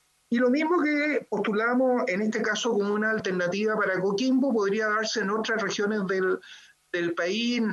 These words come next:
eh, naturalmente, como digo, en, en, en la quinta región, como bien dice la senadora, hay un proyecto de largo estudio, eh, por parte de la Fundación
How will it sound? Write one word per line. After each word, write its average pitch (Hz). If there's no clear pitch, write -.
eh, 170
naturalmente, 196
como 185
digo, 214
en, 175
en, 165
en 156
la 156
quinta 196
región, 233
como 196
bien 196
dice 214
la 202
senadora, 202
hay 196
un 196
proyecto 190
de 170
largo 202
estudio, 214
eh, 151
por 165
parte 190
de 180
la 165
Fundación 165